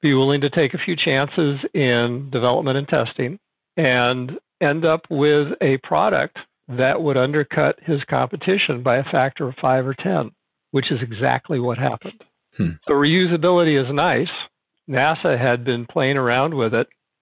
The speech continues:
Speaker 1: uh, with the concept for a while, but they just never got around to doing anything about it because they were afraid of the risk. Elon was willing to take the risk, and it worked just fine.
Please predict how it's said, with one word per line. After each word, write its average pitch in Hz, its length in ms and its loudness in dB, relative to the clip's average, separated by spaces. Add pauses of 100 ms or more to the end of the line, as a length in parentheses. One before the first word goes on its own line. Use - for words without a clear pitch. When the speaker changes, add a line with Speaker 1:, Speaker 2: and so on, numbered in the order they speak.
(160)
Speaker 1:
uh, 123 260 2
with 123 120 -6
the 147 60 -8
concept 160 580 -2
for 127 100 -6
a 117 60 -2
while, 160 380 -2 (800)
but 156 140 0
they 143 160 4
just 151 240 -2
never 135 240 0
got 127 180 2
around 120 300 2
to 117 80 -4
doing 135 380 -2
anything 135 380 -2
about 113 320 2
it 240 140 -2
because 131 580 0 (280)
they 123 160 2
were 123 200 2
afraid 123 300 0
of 123 80 0
the 143 100 0
risk. - 360 -2 (800)
Elon 135 360 2
was 127 140 -4
willing 131 280 0
to 127 60 0
take 147 260 -2
the 147 80 -2
risk, 139 360 0 (680)
and 127 80 -2
it 143 40 0
worked 131 320 -2 (100)
just 123 320 -2 (100)
fine. 127 420 -2